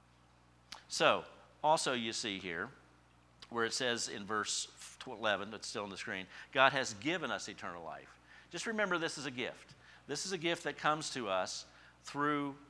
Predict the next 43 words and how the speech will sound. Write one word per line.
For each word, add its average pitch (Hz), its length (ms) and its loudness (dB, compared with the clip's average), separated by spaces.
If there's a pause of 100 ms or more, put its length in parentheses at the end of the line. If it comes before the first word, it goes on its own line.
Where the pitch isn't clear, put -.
(160)
his 127 420 -2 (160)
grace. 90 560 -6 (300)
You 110 140 -4
believe 117 440 -2
he 101 120 -10
gives 85 440 -8 (100)
eternal 85 280 -8
life. - 260 -14 (300)
Now, 156 200 6 (160)
let's - 120 -4
go 220 100 2
back 165 160 8
to - 60 -10
First 127 200 2
Timothy 104 240 -2
six. - 360 -12 (720)
That's 120 140 -8
just 139 100 -10
a 143 40 -2
little 120 140 -2 (100)
preliminary 95 420 -6
for 73 180 -16
you, 58 160 -18
okay? 104 260 -4 (240)
What's 127 180 -4
eternal 139 300 2
life's 131 200 6
all 131 100 4
about, 123 260 6
why 110 220 8
we're 127 160 2
eternal, 117 400 2 (400)
w-, 101 180 -10
w-, 107 140 -16 (260)
the 104 80 -4
necessity 104 720 0
of 71 140 -6
it. 73 100 -12 (220)
So 165 120 2
he's 160 140 4
talking 254 460 8
to 214 100 -2
Timothy, 123 560 0